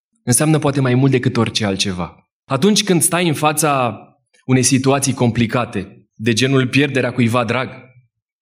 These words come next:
și nu știi ce să-i spui celui care trece printr-o astfel de situație, este de ajuns să-i transmiți, dar să te ții și de cuvânt: „Mă rog pentru tine.” Nimeni nu poate alina mai bine pierderea unei persoane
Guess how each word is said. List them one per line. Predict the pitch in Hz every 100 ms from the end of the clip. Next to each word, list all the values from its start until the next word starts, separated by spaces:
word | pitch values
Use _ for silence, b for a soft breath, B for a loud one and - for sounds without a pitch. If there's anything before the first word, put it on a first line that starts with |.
| _
și | - 151
nu | 208
știi | 214
ce | 202 196
să-i | 175
spui | 156 - 185
celui | 165 180 175
care | 175 160
trece | 143 160 185 175
printr-o | 151 151 147
astfel | 143 143
de | 127
situație, | 123 120 113 110 104 98 87 - _ _ _ _ _ _ _
este | 123 131 135
de | 127
ajuns | 113 120 101 - - _ _ _ _ _ _ _
să-i | - 120
transmiți, | 101 98 92 110 113 113
dar | 107
să | 101
te | 101 98
ții | 123
și | -
de | 104 101
cuvânt: | 101 95 90 82 _ _ _ _ -
„Mă | 131
rog | 113
pentru | 98 92 -
tine.” | - - _ _ _ _ _
Nimeni | 131 170 151
nu | 135
poate | 131 123 120
alina | 113 113 117
mai | 110
bine | 98 104 117 117 - _ _ _ _
pierderea | 120 120 98 101 98 98 95 -
unei | 104 104
persoane | 95 98 95 104 101 95 90